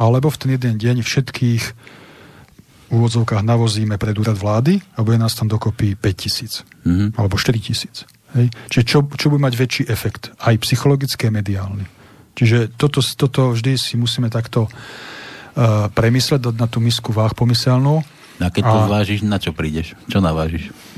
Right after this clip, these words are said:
Speaker 1: No ja si myslím, že na začiatok, e, to je môj názor, na začiatok by bolo lepšie urobiť ten psychologický mediálny výstup na jednom mieste niekoľko tisíc ľudí. A
Speaker 2: Mhm.
Speaker 1: už keď bude dvadsať tisíc ľudí na,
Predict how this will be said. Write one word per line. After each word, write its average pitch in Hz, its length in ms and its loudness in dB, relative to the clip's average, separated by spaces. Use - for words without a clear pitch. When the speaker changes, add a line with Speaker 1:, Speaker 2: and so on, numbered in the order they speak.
Speaker 1:
No 139 160 6
ja 170 80 6
si 190 160 0
myslím, 190 160 0
že 151 160 0
na 117 80 -2
začiatok, 143 560 2
e, 180 120 0
to 131 80 4
je 120 40 4
môj 113 220 2
názor, 131 460 0
na 127 100 0
začiatok 131 460 -2
by 117 120 -4
bolo 120 200 2
lepšie 110 320 0
urobiť 117 640 -2
ten 113 240 0
psychologický 117 720 0
mediálny 113 480 0
výstup 110 320 -2
na 113 160 2
jednom 113 160 0
mieste 110 480 0
niekoľko 110 400 0
tisíc 104 320 -2
ľudí. 98 320 -2
A 120 160 4
Speaker 2:
Mhm. 156 80 4
Speaker 1:
už 165 160 2
keď 120 160 0
bude 123 160 2
dvadsať 120 480 -2
tisíc 110 240 -2
ľudí 113 240 0
na, 104 240 -2